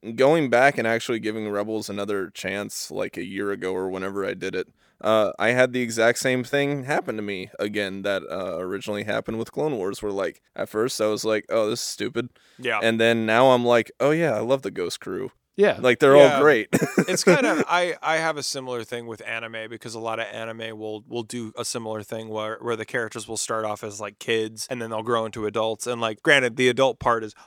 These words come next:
Speaker 2: always more interesting and, like, the things you remember from the show,
Speaker 1: Mm.
Speaker 2: like, the good stuff. But you then are able to go back and watch the stuff with the kid versions of the characters and go, "Ah, simpler times,"
Speaker 1: <laughs>
Speaker 2: you know?
Speaker 1: Yeah.
Speaker 2: And, like, I don't know, given the way that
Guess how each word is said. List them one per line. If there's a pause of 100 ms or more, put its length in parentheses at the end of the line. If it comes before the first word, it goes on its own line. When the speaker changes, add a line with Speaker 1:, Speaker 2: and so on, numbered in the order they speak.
(200)
Speaker 2:
always
more
interesting
and,
like, (100)
the
things
you
remember
from
the
show,
Speaker 1:
Mm.
Speaker 2:
like,
the
good
stuff.
But
you
then
are
able
to
go
back
and
watch
the
stuff
with
the
kid
versions
of
the
characters
and
go, (420)
"Ah,
simpler
times," (100)
Speaker 1:
<laughs>
Speaker 2:
you
know? (100)
Speaker 1:
Yeah.
Speaker 2:
And,
like,
I
don't
know,
given
the
way
that